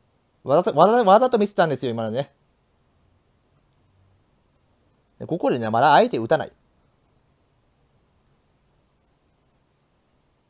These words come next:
まだビセップをしていく。こういう感じで。ビセップをしていって、まあ、ビセップじゃないんだけどな。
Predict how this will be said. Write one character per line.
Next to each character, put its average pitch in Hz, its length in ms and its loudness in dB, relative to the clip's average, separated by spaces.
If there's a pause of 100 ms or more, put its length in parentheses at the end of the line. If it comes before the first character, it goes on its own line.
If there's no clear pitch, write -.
(460)
ま 123 100 -8
だ 151 80 0
ビ 190 100 -4
セ 254 120 -4
ッ - 60 -6
プ 214 120 -4
を 214 40 0
し 208 80 -8
て 196 120 0
い 170 60 -2
く。 - 200 -10 (380)
こ 120 100 -8
う 117 40 -4
い - 20 -4
う 113 40 -6
感 107 160 -6
じ 98 100 -12
で。 101 140 -10 (2250)
ビ 170 120 -10
セ 262 120 -6
ッ - 20 -12
プ 240 200 -6
を 233 60 0
し 233 100 -8
て 220 160 -8
い 220 40 -6
っ 202 80 -10 (420)
て、 220 220 -4 (680)
ま 110 60 -10
あ、 98 40 -8
ビ 110 60 -12
セ 185 100 -8
ッ - 20 -2
プ 180 60 -4
じ 127 60 -6
ゃ - 20 -6
な 98 80 -8
い 107 40 -12
ん 107 60 -12
だ - 40 -18
け - 60 -20
ど - 120 -20
な。 - 100 -20